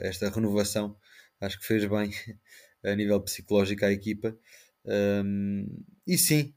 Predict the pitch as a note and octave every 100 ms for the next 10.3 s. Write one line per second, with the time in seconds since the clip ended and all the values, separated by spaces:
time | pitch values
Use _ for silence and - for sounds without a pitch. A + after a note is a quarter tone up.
0 | A#2+ A#2 G#2 G2 G2+ G2+ - A#2 G#2+ G#2
1 | - A#2+ A2 G#2+ G#2 A2+ A2 A#2 G#2 G#2
2 | - A2 B2 - - - - G#2+ G#2 A2
3 | G#2 G#2 - - - _ G2 G#2 G2+ G2+
4 | G2+ - - G#2 G2 - _ _ _ _
5 | _ _ _ _ _ G2+ F#2 G2 G#2 G#2
6 | G2+ G2 F#2 F2+ G#2 G#2+ B2 C#3 A#2 B2+
7 | A2+ - G#2+ A2 G#2+ A#2+ A#2 G#2+ A#2 _
8 | - - - - - G#2 G2 F#2+ F#2 -
9 | A2 G#2+ A#2 A2 A#2 A2+ A#2 G#2+ A2+ A2
10 | A#2 -